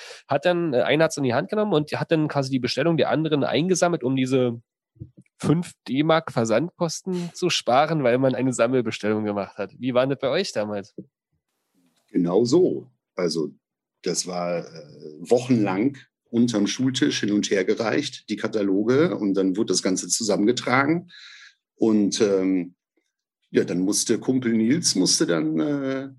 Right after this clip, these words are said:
Speaker 2: wie heißt es denn, Vorkasse? Nee, nicht Vorkasse, Nachname, ne? Der ist dann quasi mit dem Geldbeutel eingesammelt, ne? Und, äh, ist dann zur Post geeiert. Ist genau so abgelaufen.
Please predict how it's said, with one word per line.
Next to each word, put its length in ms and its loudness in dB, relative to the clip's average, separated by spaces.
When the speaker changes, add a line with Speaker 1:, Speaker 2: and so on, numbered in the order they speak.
Speaker 2:
wie 160 0
heißt 220 0
es 80 -8
denn, 180 -2
Vorkasse? 640 0
Nee, 220 2
nicht 140 2
Vorkasse, 340 0
Nachname, 560 0
ne? 120 0
Der 140 2
ist 180 0
dann 160 0
quasi 260 0
mit 140 2
dem 120 0
Geldbeutel 680 2
eingesammelt, 880 2
ne? 300 -2
Und, 400 -2
äh, 260 2
ist 160 -2
dann 140 2
zur 180 -2
Post 240 0
geeiert. 580 -6
Ist 360 -2
genau 340 2
so 300 2
abgelaufen. 720 -2